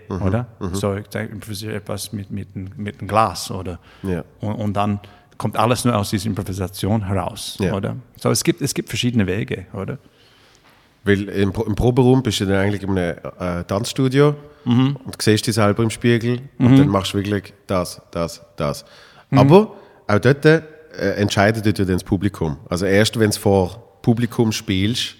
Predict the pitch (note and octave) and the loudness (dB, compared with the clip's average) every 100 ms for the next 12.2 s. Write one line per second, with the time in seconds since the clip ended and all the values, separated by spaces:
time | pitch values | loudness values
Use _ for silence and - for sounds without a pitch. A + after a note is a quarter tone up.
0 | _ F2 F#2 F#2 G2 - - _ _ - | _ 0 4 4 2 -2 -8 _ _ -20
1 | _ _ _ _ _ _ _ _ - G2 | _ _ _ _ _ _ _ _ -2 -2
2 | - G2+ F#2+ G2 F#2+ F#2 F#2 F2 F2+ _ | 0 -2 2 2 2 2 0 0 -6 _
3 | _ _ - D3 D#3+ B2 F3+ G3 F#3 F3 | _ _ -2 2 4 2 0 4 4 4
4 | - E3 B2 - - - - C3 B2+ A#2 | 2 2 2 -4 -14 -12 -4 0 0 0
5 | - B2 E3+ A3+ - - F#2+ F#2 F2+ _ | 2 2 4 -2 -12 -4 0 0 -2 _
6 | _ _ - A2+ C3 C#3 - - A#2+ - | _ _ -8 -6 -4 -8 -18 -8 -6 -2
7 | C#3 B2+ C3 A#2 A#2+ - E3+ F#3+ F#3+ F3+ | -2 0 2 2 2 -6 -4 -2 0 -2
8 | D3+ C#3 - C3 A#2+ C3 D3 C#3+ C#3 C3 | -4 -6 -2 0 0 0 -2 -2 -6 -6
9 | B2 A#2 B2+ D3 B2+ C3 D3+ F2+ G2+ A2 | -4 -4 -4 -4 -4 -4 -2 -2 -2 -2
10 | A#2 A2+ A#2 A2 B2+ A2 A2 - - - | -6 -4 -4 -4 -4 -8 -10 -16 -14 -4
11 | A#2 B2+ B2+ B2+ A2 - - B2+ C3 - | 2 4 4 2 -2 -6 -4 -2 -2 -6
12 | A2+ | -8